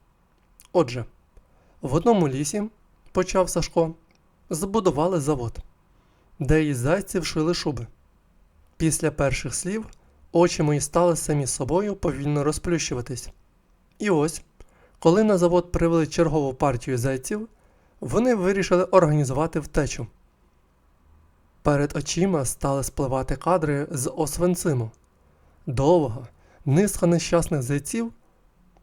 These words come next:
перед величезними заводськими воротами.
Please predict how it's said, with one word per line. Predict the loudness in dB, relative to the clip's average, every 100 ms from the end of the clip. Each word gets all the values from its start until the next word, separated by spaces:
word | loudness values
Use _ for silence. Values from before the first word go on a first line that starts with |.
| _ _ _ _
перед | 0 2 2
величезними | -2 -2 -2 -2 -2 0 2 2
заводськими | 0 0 -2 -4 -2 0 0
воротами. | 0 0 0 -2 -4 -6